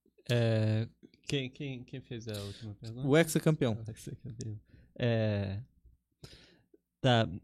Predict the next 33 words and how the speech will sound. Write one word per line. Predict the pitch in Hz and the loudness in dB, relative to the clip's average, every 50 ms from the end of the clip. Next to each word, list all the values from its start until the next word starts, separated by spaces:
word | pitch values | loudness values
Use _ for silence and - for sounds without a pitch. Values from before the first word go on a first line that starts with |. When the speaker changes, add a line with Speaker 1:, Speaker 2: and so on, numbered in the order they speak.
| _ _ _ _ _ - | _ _ _ _ _ 0
Speaker 1:
é, | - 120 117 113 107 107 107 104 104 101 101 101 101 104 - 123 | 2 4 6 6 6 6 6 6 4 4 2 2 0 0 0 6
não, | 147 165 170 156 135 | 6 6 6 6 6
não, | 165 180 | 4 4
isso | 180 - - | 4 4 4
foi | 196 185 | 2 2
interessante | - 180 165 156 - 175 165 | 2 2 0 0 2 0 -2
porque | - - 165 | 2 2 2
eu | |
acho | 156 151 - | 2 2 0
que | - | -2
deu, | 147 147 147 139 127 | 0 0 0 0 0
deu | 131 139 135 | 2 0 2
pra | - - 147 143 | 4 4 4 4
entender | 139 139 - 143 131 123 127 127 120 117 117 107 | 0 0 0 0 0 2 2 2 2 2 2 0
bem | 107 101 113 110 110 107 104 98 101 113 - _ _ _ _ _ _ - | 0 0 2 2 2 2 0 0 -2 -6 -10 _ _ _ _ _ _ -10
a, | - 110 104 101 98 95 95 95 95 95 98 98 _ _ _ _ | -6 -4 -2 -2 -2 -4 -4 -6 -6 -8 -10 -12 _ _ _ _
a, | - 104 104 101 98 - - | -12 -10 -10 -10 -8 -8 -8
a | 110 | -8
visão | 104 110 101 107 120 113 | -8 -8 -8 -6 -6 -6
dele. | 107 107 101 101 104 107 | -4 -4 -4 -4 -6 -8
Ele | 104 | -6
diz, | 101 101 92 - - _ - - - - - - - | -6 -6 -8 -8 -14 _ -20 -20 -20 -20 -18 -10 -2
"Não, | 208 226 190 | 0 0 0
tudo | - - 190 175 160 | 2 0 -2 -2 0
bem, | 170 180 175 160 139 120 110 | 2 2 4 4 4 2 2
o | 110 113 | 2 2
método | 113 120 120 - 135 127 117 | 0 0 -2 -2 -4 -4 -2
natural, | 120 117 - - 123 120 127 139 139 131 120 104 98 95 - _ - _ - - - - - | -2 -4 -2 0 0 2 4 4 4 4 2 2 0 -2 -8 _ -20 _ -20 -20 -20 -10 -4
é, | - 110 107 104 104 101 101 101 101 98 107 - - | 0 2 2 4 4 2 2 2 0 0 -2 -4 -4
vo-, | - 104 101 104 107 107 107 - 107 | -6 -8 -4 -2 -2 -2 -2 -2 -2
você | 107 104 - - 113 | -4 -4 -2 -4 -6
fica | - - 110 104 107 | -4 -4 -2 -2 -4
com, | - - - 104 104 101 101 98 95 95 95 | -4 -4 -6 -4 -4 -4 -4 -6 -6 -8 -10